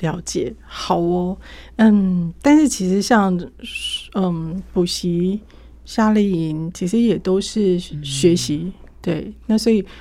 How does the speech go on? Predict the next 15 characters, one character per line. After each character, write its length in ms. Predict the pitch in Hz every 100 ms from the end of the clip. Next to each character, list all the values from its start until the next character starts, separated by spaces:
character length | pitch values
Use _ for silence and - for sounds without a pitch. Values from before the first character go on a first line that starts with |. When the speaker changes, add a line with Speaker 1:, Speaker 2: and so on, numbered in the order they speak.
| - -
Speaker 1:
我 60 |
们 120 | 175
可 180 | 196 185
能 220 | 156 165
未 120 | 196 190
来 120 | 170
还 160 | 170
可 140 | 170 208
以 60 |
再 100 | 185 190
讨 240 | - 147
论 160 | 175 190
的 100 | 175
就 100 | 190
是， 300 | 180 185